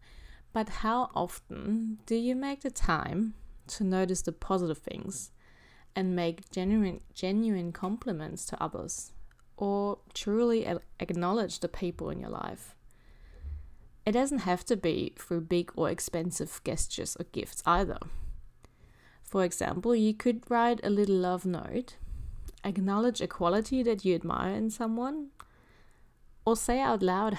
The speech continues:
how genuinely grateful you are for them or for something.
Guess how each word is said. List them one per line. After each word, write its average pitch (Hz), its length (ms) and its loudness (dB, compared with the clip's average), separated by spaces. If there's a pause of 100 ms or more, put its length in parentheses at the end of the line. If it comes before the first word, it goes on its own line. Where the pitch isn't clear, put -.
(100)
how 190 400 0 (220)
genuinely 185 880 2
grateful 180 520 0
you 156 200 0
are - 320 -4 (160)
for - 240 -2
them - 420 -4 (1400)
or 160 180 -6
for 165 160 -6
something. 165 640 -6